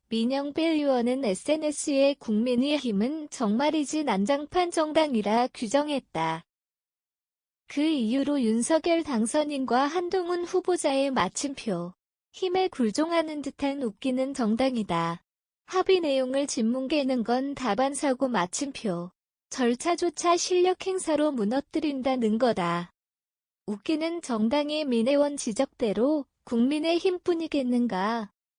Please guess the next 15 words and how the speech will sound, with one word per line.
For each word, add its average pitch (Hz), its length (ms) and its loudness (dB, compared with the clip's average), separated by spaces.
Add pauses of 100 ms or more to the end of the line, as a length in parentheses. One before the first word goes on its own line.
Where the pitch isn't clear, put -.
(120)
웃기는 349 480 -4
거로 320 280 2
말하면 226 680 0 (160)
위장 220 420 0
탈당에다 330 760 0
국회 311 540 -2
법사위 320 640 2
등 302 340 -4 (160)
절차조차 330 880 0
실력 359 480 2
행사로 359 460 2
무너뜨린 254 840 0
민주당이 226 760 2
무색할 330 600 -2
지경이다. 240 880 0